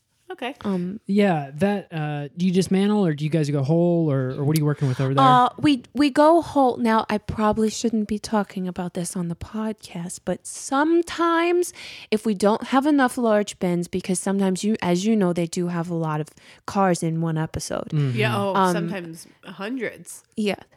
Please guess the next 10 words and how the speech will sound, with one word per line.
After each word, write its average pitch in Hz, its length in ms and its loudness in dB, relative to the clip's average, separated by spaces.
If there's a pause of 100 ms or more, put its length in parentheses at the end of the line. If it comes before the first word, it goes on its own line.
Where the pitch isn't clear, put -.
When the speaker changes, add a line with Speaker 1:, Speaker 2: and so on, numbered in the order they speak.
(1500)
Speaker 2:
So 240 240 -2
we, 247 260 0
um, 196 420 0 (200)
we, 220 340 -2
we 220 180 -2
get 208 200 -2
to 196 160 -4
take - 420 -4
them - 240 -14 (1300)
home. - 340 0